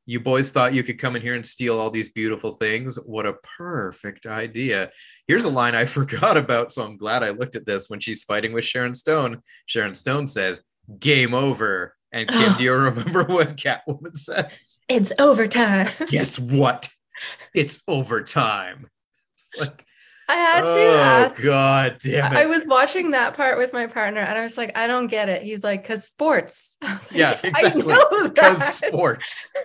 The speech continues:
Speaker 1: That's why it's funny. 'Cause she played basketball earlier and, like, was like, "Oh, sports! I know sports."
Speaker 2: <laughs>
Speaker 1: Yes, it's that she did the, "Guess what?" It's like, that's not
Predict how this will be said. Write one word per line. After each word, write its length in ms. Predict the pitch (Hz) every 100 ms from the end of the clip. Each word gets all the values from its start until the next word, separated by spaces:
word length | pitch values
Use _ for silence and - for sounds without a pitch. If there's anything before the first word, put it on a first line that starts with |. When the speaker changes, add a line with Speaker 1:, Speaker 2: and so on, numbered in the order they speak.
| -
Speaker 1:
That's 240 | 156 185
why 220 | 151 143
it's 180 | 139 139
funny. 500 | - 123 113 87 - _ _ -
'Cause 100 | 151
she 140 | 190
played 340 | 143 160 156 -
basketball 640 | 139 139 147 127 123 117
earlier 500 | 120 113 110 110 107
and, 180 | 107 107
like, 260 | 113 107 107
was 200 | 113 113
like, 160 | 117
"Oh, 160 | 294 370
sports! 720 | - - - 403 156 - - -
I 120 | 175
know 180 | 226 139
sports." 680 | 113 - - 104 139 294 - 370
Speaker 2:
<laughs> 60 | - 440 - - - - 523 _ _ _ _ _ _ _ _ _ _ - -
Speaker 1:
Yes, 300 | - 131 113
it's 240 | - 175 -
that 160 | 160
she 220 | - - 233
did 220 | - -
the, 200 | - - _
"Guess 320 | - 104 - 117 -
what?" 360 | 110 104 - -
It's 120 | -
like, 280 | 196 160 - _ _ _ _ _ _ _ _
that's 220 | 156 156
not 320 | 160 107 104